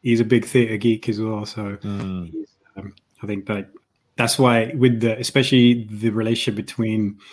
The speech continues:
Speaker 1: um, Borden and, uh, Angier in The Prestige. So
Speaker 2: Oh,
Speaker 1: Christian
Speaker 2: the
Speaker 1: Bale's
Speaker 2: two guys.
Speaker 1: character, yeah, Christian Bale's character, Hugh Jackman's character is like, uh,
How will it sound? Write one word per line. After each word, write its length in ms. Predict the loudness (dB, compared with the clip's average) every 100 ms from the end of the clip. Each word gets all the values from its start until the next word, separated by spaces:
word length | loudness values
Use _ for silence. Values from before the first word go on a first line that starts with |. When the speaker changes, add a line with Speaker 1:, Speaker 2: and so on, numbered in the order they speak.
| -20 -20 _ _ _ -6
Speaker 1:
um, 400 | -4 -2 -2 -4 2
Borden 680 | 4 4 4 2 0 -4 _ _ _ _ _ _ _ -4
and, 340 | 0 0 0 -2
uh, 180 | -4 0
Angier 600 | 2 4 4 4 2 -8 _ _ _ _
in 540 | 0 0 2 -2 -4 -8
The 80 | -4
Prestige. 600 | -2 4 4 4 2 -6
So 420 | -2 0 2 0 -4 -12 _ _ _ _ _
Speaker 2:
Oh, 60 | 2
Speaker 1:
Christian 220 | 4 6
Speaker 2:
the 60 | 6
Speaker 1:
Bale's 100 | 6 2
Speaker 2:
two 60 |
guys. 180 | -4 -4 -4
Speaker 1:
character, 180 | -4 -6 _ _ _ _ _ _ _ _ 2
yeah, 140 | 2 2
Christian 320 | -2 0 2
Bale's 160 | 2
character, 320 | 2 0 0 0
Hugh 120 | 0
Jackman's 280 | 0 -2 -4
character 460 | -4 -4 -4 -8 -10 -18 -20 -20 -4
is 160 | 0 2
like, 320 | 2 0 0
uh, 320 | 2 2